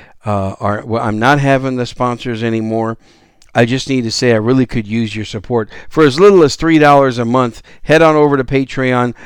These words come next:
find the link in the show notes, and, um, help me out a little bit. That would be greatly appreciated.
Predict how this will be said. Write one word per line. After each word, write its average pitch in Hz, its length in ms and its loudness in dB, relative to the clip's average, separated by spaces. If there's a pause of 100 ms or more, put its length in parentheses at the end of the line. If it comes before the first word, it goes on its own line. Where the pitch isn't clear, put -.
find 151 360 2
the 156 80 2
link 135 420 0
in 131 180 -2
the 120 100 -4
show 123 300 -4
notes, 117 480 -6 (420)
and, 104 380 -2
um, 104 340 2
help 123 260 0
me 113 160 -6
out 104 420 -4 (580)
a 107 80 0
little 104 300 -2
bit. 101 320 -4
That 107 200 0
would 101 160 -8
be 104 460 -2
greatly 151 520 2
appreciated. 95 800 -8